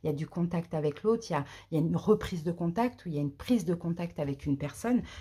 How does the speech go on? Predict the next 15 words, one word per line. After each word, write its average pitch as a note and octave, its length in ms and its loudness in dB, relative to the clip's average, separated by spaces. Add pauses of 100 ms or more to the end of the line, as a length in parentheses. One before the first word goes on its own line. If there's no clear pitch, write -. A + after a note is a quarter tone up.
(280)
Euh, C3+ 240 0
c'est A3+ 200 -2
top, D#3+ 280 2
hein. C#3 240 0
Qu'avons-nous ? G3 440 2 (120)
Oh, A#3 340 4
le E3+ 100 0
jugement, E3+ 680 0
ça F3+ 200 -6
aussi, E3+ 220 -6
c'est E3+ 140 -6
une D3 80 -2
carte D3 220 -4
de D#3 80 0
destinée. D3 640 2